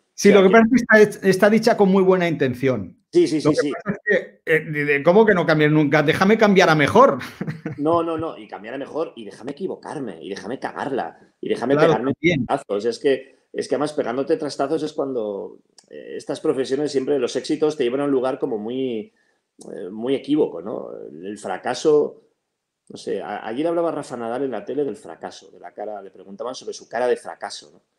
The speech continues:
Speaker 2: Dices que se te queda una cara como que estás mirando a un sitio, como que no estás ahí, ¿no? Y de repente dices, "Es que hay que fijarse en las caras del fracaso. Es que la gente que pierde es la gente en la que hay que fijarse. O sea, es que vamos a
Speaker 1: Claro.
Speaker 2: fracasar, vamos a morir todos".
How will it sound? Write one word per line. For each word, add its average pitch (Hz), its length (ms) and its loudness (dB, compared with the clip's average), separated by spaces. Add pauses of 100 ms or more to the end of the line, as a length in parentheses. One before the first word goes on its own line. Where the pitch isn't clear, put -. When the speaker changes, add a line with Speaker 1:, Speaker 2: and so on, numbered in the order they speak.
(300)
Speaker 2:
Dices 127 220 -12
que 180 80 -4
se - 80 -12
te 123 80 -4
queda 143 140 -2
una 151 180 -4
cara 147 200 -4
como 113 160 -4
que 95 60 -14
estás 143 220 -12
mirando 143 300 -2
a - 20 -2
un 120 60 -6
sitio, 143 260 -2
como 107 160 -6
que 101 80 -6
no 113 80 -4
estás - 320 -4
ahí, 113 280 -8 (1000)
¿no? 117 240 -4
Y 110 80 0
de 95 60 -4
repente 95 260 -6
dices, 82 640 -12 (220)
"Es - 120 -16
que 131 100 -4
hay 123 40 -6
que 131 80 -10
fijarse 107 480 -14
en 87 60 -18
las 82 100 -18
caras 82 240 -14
del 80 80 -14
fracaso. 76 460 -20 (640)
Es - 140 -16
que 123 120 0
la 107 140 0
gente 131 280 -4
que 117 120 -6
pierde 113 420 -4
es 113 80 -6
la 107 80 -8
gente 120 240 -6
en 123 60 -4
la 101 100 -6
que 104 60 -10
hay 104 80 -8
que 139 80 -6
fijarse. 107 420 -12
O 90 60 -12
sea, 98 80 -16
es - 80 -16
que 127 80 -4
vamos 120 200 -4
a 143 60 2
Speaker 1:
Claro. 143 120 2
Speaker 2:
fracasar, 113 180 -4 (320)
vamos 147 160 -2
a 170 40 -4
morir 135 280 -2
todos". - 360 -4